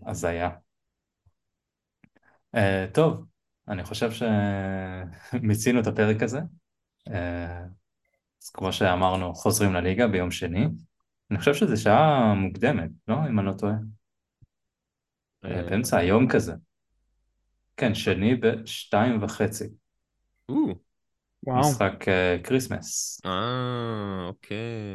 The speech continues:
Speaker 1: אז, אה,
Speaker 2: טוב.
Speaker 1: תבקשו חופש. כאילו,
Speaker 2: זה
Speaker 1: זה יותר חשוב מ-
Speaker 2: הלוז
Speaker 1: איזה משחק של
Speaker 2: מונדיאל,
Speaker 1: המונדיאל.
Speaker 2: לוז מונדיאל ממשיך, כן.
Speaker 1: כן, לגמרי.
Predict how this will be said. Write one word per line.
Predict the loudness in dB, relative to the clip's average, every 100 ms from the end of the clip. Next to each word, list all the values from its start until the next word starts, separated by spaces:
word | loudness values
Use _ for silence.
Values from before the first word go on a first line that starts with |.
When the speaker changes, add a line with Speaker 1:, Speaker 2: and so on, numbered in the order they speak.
| -10 -12 -14 -8
Speaker 1:
אז, | -2 0 0
אה, | -2 0 0 0 -2 -4 -10 _ _ _ _ _ _ _ _ _ _ _
Speaker 2:
טוב. | 0
Speaker 1:
תבקשו | 2 4 4
חופש. | 6 4 4 2 -2 -4 _
כאילו, | -2 0
Speaker 2:
זה | 0 2
Speaker 1:
זה | 2
יותר | 4 4
חשוב | 4 4 2
מ- | 2 0 0 -2 -4 -4 -6 -10 _ _ _
Speaker 2:
הלוז | 0 4 4
Speaker 1:
איזה | 6
משחק | 4 6
של |
Speaker 2:
מונדיאל, | 8 8 6
Speaker 1:
המונדיאל. | 4 2 2
Speaker 2:
לוז | 2 0
מונדיאל | -2 0 0 0 0
ממשיך, | -4 -6 -6 -8 -8 -14
כן. | -14 -14 -18 _ -4
Speaker 1:
כן, | -2 -2
לגמרי. | 0 2 2